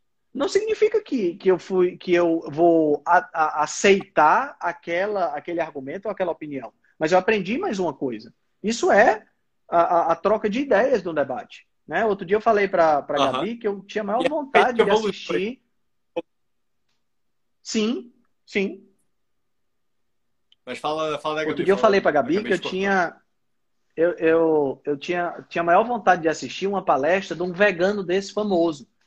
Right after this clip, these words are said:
Speaker 1: tipo o Michael Greger, uma galera dessa, ou o Steven Gundry, entendeu?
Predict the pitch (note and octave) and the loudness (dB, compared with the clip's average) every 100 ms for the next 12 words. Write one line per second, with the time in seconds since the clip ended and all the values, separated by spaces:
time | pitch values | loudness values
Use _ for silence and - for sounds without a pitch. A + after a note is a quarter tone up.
0 | _ - - F#3 D#3+ D3 D#3 D3+ C#3+ B2+ | _ -8 -6 -6 -4 2 2 2 0 0
1 | B2+ C#3+ D#3+ C3 B2+ C#3 C#3+ D3 D3+ D3 | 2 4 4 2 -2 -2 0 2 2 2
2 | C#3+ C#3+ D3+ C#3+ - E3+ D#3 C#3 C3+ D3+ | 0 0 -4 -4 -6 -4 -4 0 0 0
3 | D#3+ C#3+ C3 A3 G3+ A3+ | 0 -2 -2 0 0 0